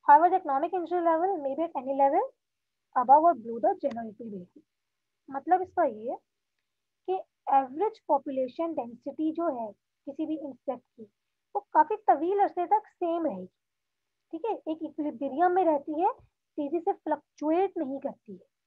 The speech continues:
ठीक है। तो जो भी उसकी, अ, density होती है, जो भी उसकी average population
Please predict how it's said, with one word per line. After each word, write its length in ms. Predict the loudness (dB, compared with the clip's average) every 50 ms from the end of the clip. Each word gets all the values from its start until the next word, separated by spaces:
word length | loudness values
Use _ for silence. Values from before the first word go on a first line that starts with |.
| _ _ _ _ _ _ _ _ -12
ठीक 160 | -8 -4 -2
है। 80 | -2 -4 -4 -8 _ _ _ _ _ _ -12
तो 40 | -12
जो 240 | -8 -2 0 2 2
भी 140 | 4 4 2 2 2 0
उसकी, 480 | -4 -2 -2 0 0 2 2 2 0
अ, 320 | -2 -6 _ _ 2 2 4 6 6 4 4 4 0 -2 -10 _ _
density 380 | -2 -2 -2 -2 -8 -8 -6 -6
होती 400 | -6 -4 -6 -8 -8 -6 -2 -2
है, 60 | 0 0
जो 100 | -2 -4
भी 100 | -2 -2
उसकी 220 | -4 -2 0 2
average 220 | 2 2 2 0 -4 -2
population 560 | -4 -4 -4 -4 -8 -8 -8 -6 -6 -8 -8